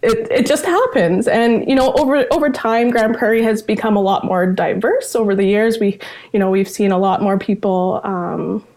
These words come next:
you know, migrating here because of work and different reasons. So it is a diverse community today, but yeah, I, I've had, I mean, that's what I experience here. I, I'm usually the only Black person, uh, in the room for the most part. And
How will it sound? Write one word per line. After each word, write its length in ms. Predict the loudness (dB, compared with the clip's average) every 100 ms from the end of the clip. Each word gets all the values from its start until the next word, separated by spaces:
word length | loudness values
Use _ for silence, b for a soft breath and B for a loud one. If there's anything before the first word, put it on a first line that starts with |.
| _
you 80 | -2
know, 100 | 0
migrating 480 | 0 0 0 0 0
here 460 | 0 0 2 2 2
because 260 | 0 -2 -2
of 200 | -2 0
work 420 | 0 0 -2 -2
and 100 | -2
different 260 | 0 -4 -2
reasons. 560 | 0 2 2 0 0
So 240 | 0 -2 -2 B B
it 120 | 0
is 160 | 0 2
a 80 | 2
diverse 540 | 2 2 2 0 -2
community 480 | -4 0 2 2 0
today, 480 | -2 -4 -2 0 0
but 260 | 0 -2
yeah, 260 | 0 0 -2 B B
I, 320 | -2 -2 0
I've 100 | -2
had, 400 | 0 0 0 -2 -8 -14 _ -2
I 60 |
mean, 140 | 2 2
that's 220 | 0 0
what 80 | 0
I 80 | 0
experience 500 | -2 -2 0 0 0
here. 180 | -2
I, 220 | 0 0 0 0
I'm 160 | 2
usually 380 | 2 0 0 0
the 140 | 0
only 480 | 0 0 0 0 0
Black 320 | -2 -4 -4
person, 760 | -4 -4 -2 -2 0 2 0 -2 B B B
uh, 240 | 0 0 2
in 120 | 2
the 120 | 2
room 440 | 2 2 0 0
for 160 | -2 0
the 100 | 0
most 260 | 0 -2 -4
part. 540 | -4 0 -2 -4 -4
And 400 | 0 2 0 -2